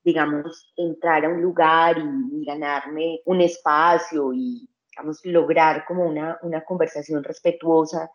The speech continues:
y tranquila, más por ser feminista que por ser mujer. Entonces, eso es, pues, muy charro porque también entonces hay una carga de estereotipos frente a lo que significan las feministas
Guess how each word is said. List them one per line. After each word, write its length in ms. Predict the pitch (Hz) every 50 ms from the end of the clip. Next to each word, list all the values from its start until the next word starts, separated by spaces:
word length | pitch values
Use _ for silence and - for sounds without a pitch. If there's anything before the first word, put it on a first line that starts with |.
| _
y 120 | - 185 165
tranquila, 840 | - 170 160 160 156 - - 196 190 185 156 165 165 175 175 170 - - -
más 220 | 151 147 147 147 - -
por 100 | 175 175
ser 200 | - 208 196 196
feminista 500 | 208 202 190 160 139 143 151 - 165 165
que 100 | - 180
por 160 | - - -
ser 180 | - 143 127 123
mujer. 420 | 131 135 139 151 117 - - - _
Entonces, 380 | 151 _ - 135 135 - - -
eso 200 | 165 160 165 170
es, 120 | 165 - _
pues, 180 | 175 175 170
muy 140 | 175 180 180
charro 340 | 175 - 185 170 160 170 170
porque 220 | - 165 165 - -
también 300 | - 139 139 143 135 127
entonces 260 | 135 135 165 160 165
hay 100 | 175 165
una 120 | 165 160 160
carga 580 | - - 180 165 151 151 - - 151 151 156 - - - _ _ _ _ _ _ _
de 300 | - 165 160 156 147 - -
estereotipos 1080 | - 170 165 170 - 180 175 175 180 175 175 - 214 190 180 - - 175 180 180 -
frente 300 | - 170 147 143 131 -
a 40 | 131
lo 60 | 127
que 140 | 123 - _
significan 720 | _ _ _ 127 123 - 160 170 170 170 - 180 175 175
las 220 | 180 175 180 180 -
feministas 840 | 190 190 190 190 196 196 202 202 190 185 - _ - 147 151 156